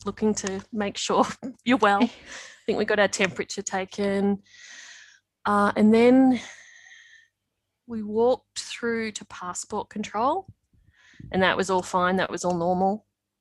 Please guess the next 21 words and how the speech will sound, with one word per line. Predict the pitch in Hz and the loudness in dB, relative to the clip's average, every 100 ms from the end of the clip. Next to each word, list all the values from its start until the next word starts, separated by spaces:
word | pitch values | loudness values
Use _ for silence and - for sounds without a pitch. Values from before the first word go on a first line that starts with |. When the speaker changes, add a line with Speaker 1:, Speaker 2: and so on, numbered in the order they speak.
| _ | _
Speaker 1:
Um, | - 165 165 165 165 170 196 - | -18 -12 -8 -8 -8 -10 -12 -12
again, | 185 180 180 | -6 -6 -6
P | 185 | -8
P | - 175 | -12 -10
E, | 175 180 | -8 -10
perspex. | - 185 170 - 185 - - - - _ - - _ _ _ _ _ _ _ - | -8 -6 -6 -6 -8 -8 -8 -8 -10 _ -20 -20 _ _ _ _ _ _ _ -10
Um, | 180 170 | -4 -2
you | 175 | -2
sort | - 185 | 0 0
of | 175 | 0
now | 180 170 | 2 2
put | 170 - - _ | 2 -2 -4 _
your | 190 | -8
passport | - 175 175 - 190 - | -6 -8 -6 -4 -4 -4
through | 185 180 | -6 -6
a | |
little | 175 175 180 | -4 -6 -6
slot | - - 170 208 - | -6 0 2 2 0
on | 190 | -4
the | 170 | -2
side. | - 175 190 233 277 | -2 0 0 0 -2